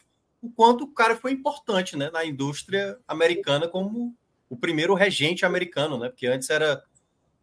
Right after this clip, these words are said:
só alemães e tal que dominavam isso e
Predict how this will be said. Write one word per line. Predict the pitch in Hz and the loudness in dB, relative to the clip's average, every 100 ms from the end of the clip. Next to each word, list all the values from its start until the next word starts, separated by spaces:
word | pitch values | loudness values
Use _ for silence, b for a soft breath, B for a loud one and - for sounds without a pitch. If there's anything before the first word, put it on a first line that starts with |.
| _ | _
só | - - 127 151 170 147 110 90 - - _ _ - | -8 0 4 6 6 6 4 0 -6 -16 _ _ -2
alemães | 120 143 123 120 165 120 | 0 2 2 0 -2 -4
e | 117 | -2
tal | 123 135 | 0 0
que | 117 | -2
dominavam | 117 113 113 123 110 | -6 -2 0 0 -4
isso | 123 135 165 | -6 -6 -6
e | 160 143 | -6 -8